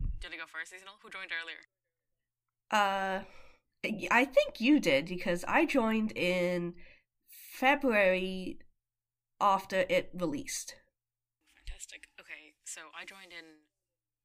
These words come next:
Speaker 1: I think it was November of twenty twenty. And, um, basically, it's going through an exam period. And <laughs> this is not a great story,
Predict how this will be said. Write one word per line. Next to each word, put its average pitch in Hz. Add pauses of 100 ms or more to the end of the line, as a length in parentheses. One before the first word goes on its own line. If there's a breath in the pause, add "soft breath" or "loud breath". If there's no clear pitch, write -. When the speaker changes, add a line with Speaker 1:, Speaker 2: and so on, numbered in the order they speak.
(160)
Speaker 1:
I -
think 151
it -
was 147
November 147
of -
twenty 151
twenty. 147 (1800)
And, 160 (100)
um, 156 (720)
basically, 214 (400)
it's -
going 180
through 156 (100)
an -
exam 147
period. 110 (480)
And 156 (360)
<laughs> -
this -
is -
not 160
a 160
great 151
story, 151